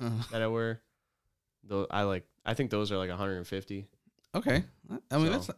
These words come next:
Speaker 1: how, how much have you paid for sneakers, though?
Speaker 2: For sneakers?
Speaker 1: Yeah.
Speaker 2: I think I paid fifty for, like, skate shoes back in the day.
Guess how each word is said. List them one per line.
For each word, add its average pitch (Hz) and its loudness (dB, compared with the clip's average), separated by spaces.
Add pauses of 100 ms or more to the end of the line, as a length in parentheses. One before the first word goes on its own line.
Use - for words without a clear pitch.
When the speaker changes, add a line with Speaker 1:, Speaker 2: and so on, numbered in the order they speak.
(180)
Speaker 1:
how, 143 0
how 139 2
much 147 2
have 139 0
you 127 -2
paid 101 -4
for - -20
sneakers, - -20 (100)
though? - -12 (560)
Speaker 2:
For 104 -4
sneakers? 143 -2
Speaker 1:
Yeah. - -12
Speaker 2:
I 123 -4
think 180 4
I 143 8
paid 101 2
fifty 87 -4
for, - -10
like, 85 -8
skate 85 -6
shoes 85 -10
back 82 -12
in 87 -16
the 85 -16
day. 85 -16